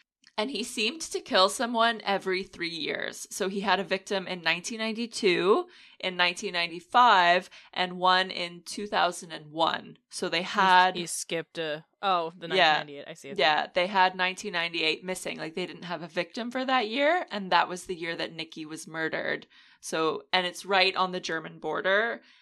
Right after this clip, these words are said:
Speaker 1: uh, right where this guy kinda was. So they thought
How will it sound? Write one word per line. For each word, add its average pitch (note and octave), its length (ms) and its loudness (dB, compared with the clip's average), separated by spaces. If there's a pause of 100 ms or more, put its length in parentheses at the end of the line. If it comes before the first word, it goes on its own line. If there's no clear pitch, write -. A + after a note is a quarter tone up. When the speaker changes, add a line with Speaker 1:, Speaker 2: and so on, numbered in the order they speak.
(380)
Speaker 1:
uh, D#3 240 -6
right E3 260 -4
where D#3+ 180 -6
this D#3 200 -10
guy D3+ 480 -2 (160)
kinda D#3+ 240 -8
was. A#3 480 -2
So F#3 200 -6
they F3 160 -6
thought D#3+ 480 2